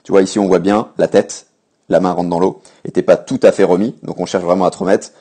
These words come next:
Chose vraiment bien, c'est que t'as ton bras en projectile pendant l'inspiration, et ça c'est vraiment super intéressant. Donc là-dessus tu changes rien, tu continues, tu te prends même plus la tête à y penser plus que ça,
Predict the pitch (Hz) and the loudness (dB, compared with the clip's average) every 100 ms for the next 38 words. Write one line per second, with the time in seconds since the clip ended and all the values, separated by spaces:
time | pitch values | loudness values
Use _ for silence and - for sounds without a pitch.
0 | _ - 135 110 - - 98 107 107 101 | _ -2 0 2 -2 2 2 4 2 2
1 | 98 90 87 92 90 90 - 101 90 101 | -2 -4 -4 -2 0 -2 0 -4 -2 -6
2 | 90 87 87 - 90 85 95 - - 87 | -6 -4 -6 -2 -2 0 -4 -8 -4 -4
3 | - 80 82 80 - 98 95 85 85 78 | -2 -2 -2 -4 -10 -4 -2 0 0 0
4 | - 110 - - - 82 92 - 98 85 | -2 -8 -14 -20 -14 -4 -4 -4 -10 -8
5 | - 95 95 95 92 - - 104 95 98 | -4 -2 0 0 -2 -8 -6 -4 -2 -2
6 | 123 90 - - 87 90 - 90 87 92 | -4 -8 -10 -6 -4 -4 -2 -2 0 -2
7 | - - 85 85 90 - 85 - - 92 | -6 -8 -6 -4 -6 -8 -8 -10 -6 0
8 | 113 - | 0 0